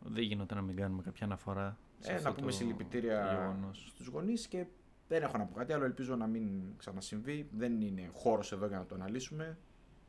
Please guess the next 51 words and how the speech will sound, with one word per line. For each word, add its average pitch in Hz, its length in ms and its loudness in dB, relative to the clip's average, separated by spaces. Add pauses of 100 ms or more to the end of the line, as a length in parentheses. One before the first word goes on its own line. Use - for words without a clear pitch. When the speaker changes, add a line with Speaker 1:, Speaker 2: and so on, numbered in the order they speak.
(200)
Speaker 2:
Ούτε - 100 -8
και - 180 -4
θα 131 140 6
ήθελα, 113 340 6
να 92 80 2
πω 98 140 0
την 95 120 2
αλήθεια, 95 300 2
ότι - 120 -6
θα 104 140 0
ήθελα 92 180 0
να 90 100 2
το 98 100 2
αναλύσουμε. 92 580 0 (600)
Speaker 1:
Ελπίζω 123 340 2
απλά 123 420 6
οι, 104 580 2 (240)
οι 107 120 2
αρμόδιοι 107 480 4
να 104 80 4
κάνουν 110 280 2
τη 104 80 2
δουλειά 95 340 2
τους - 140 -8
επιτέλους. 92 640 -6 (560)
Speaker 2:
Εντάξει, - 340 -10
δεν 175 140 10
είμαι 214 120 12
πολύ 143 260 8
αισιόδοξος, 139 560 2
αλλά 156 480 6
οκ. 131 160 -6 (340)
Speaker 1:
Ναι. 95 340 -2
Speaker 2:
Δεν 127 180 4
έχει 127 140 0
πολύ 110 180 0
μεγάλη 107 260 2
σημασία. 208 560 2 (800)
Εδώ 160 220 6
νομίζω 175 220 6
ότι 175 120 2
όσοι 165 160 2
έχουν 165 180 0
έρθει 160 180 2
να 151 60 -2
μας 139 180 -2
ακούσουν, 185 280 -2
θα 147 60 -4
θέλουν 147 220 0
να 127 60 -2
ακούσουν 131 380 -6